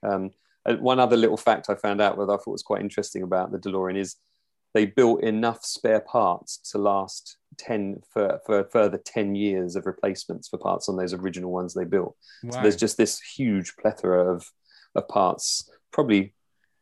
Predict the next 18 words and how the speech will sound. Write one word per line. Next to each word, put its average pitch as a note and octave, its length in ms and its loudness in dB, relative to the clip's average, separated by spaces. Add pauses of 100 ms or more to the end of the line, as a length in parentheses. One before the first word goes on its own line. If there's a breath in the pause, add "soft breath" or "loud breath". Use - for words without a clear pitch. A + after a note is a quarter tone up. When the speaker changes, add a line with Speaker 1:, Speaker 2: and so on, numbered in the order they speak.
(140)
Speaker 1:
many A2+ 260 0
still G#2 220 0
in G2+ 100 2
circulation. G2+ 760 0
And F#2+ 260 -6
<laughs> - 640 -8
I, A#2+ 200 6
I C3 100 8
don't D3+ 220 6
think C3+ 140 4
I've, B2 220 6 (140)
I C#3+ 60 2
think D#3 140 6
I've D3+ 100 4
only D#3 140 6
seen C#3 280 0
one D#3+ 240 2
DeLorean B2+ 680 0